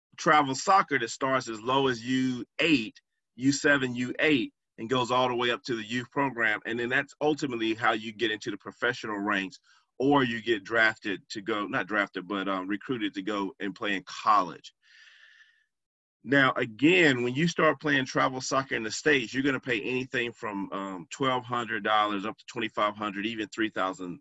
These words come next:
five hundred dollars per, um, calendar year.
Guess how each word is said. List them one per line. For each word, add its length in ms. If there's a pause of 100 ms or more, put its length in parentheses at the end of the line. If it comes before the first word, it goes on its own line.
five 200
hundred 280
dollars 560
per, 340 (400)
um, 400 (540)
calendar 520
year. 680